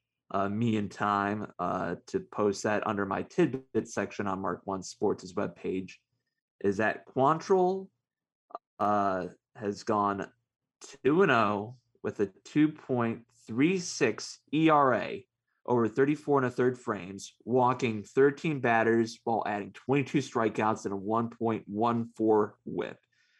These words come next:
And he was a very highly regarded prospect out of San Diego system when he originally came up.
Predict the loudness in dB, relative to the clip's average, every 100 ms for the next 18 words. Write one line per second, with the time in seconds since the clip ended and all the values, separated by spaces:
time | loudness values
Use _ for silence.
0 | _ -8 2 4 6 2 4 6 6 6
1 | 4 4 4 4 2 2 0 0 0 0
2 | -2 -4 -4 _ 0 0 0 -2 -2 0
3 | 0 2 -2 -2 -6 -2 -2 -2 -2 -4
4 | -6 -6 0 0 0 -4 -4 -4 -2 0
5 | 0 -4